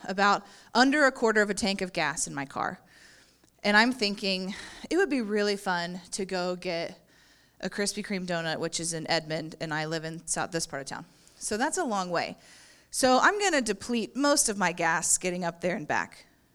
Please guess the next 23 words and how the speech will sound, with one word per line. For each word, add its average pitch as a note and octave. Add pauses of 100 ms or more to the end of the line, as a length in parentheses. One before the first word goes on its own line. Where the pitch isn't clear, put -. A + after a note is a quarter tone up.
(1400)
So C#4
the B3+
way B3+
that F4+
I A#3
think C#4
about G3+
going G#3
to F#3+
do D4
that F3+
is G3+
gonna A3
be G#3
based G3+
on F#3+
what F#3+
I F#3+
have F3+
in E3+
the D#3+
tank, C#3+ (540)
right? A#3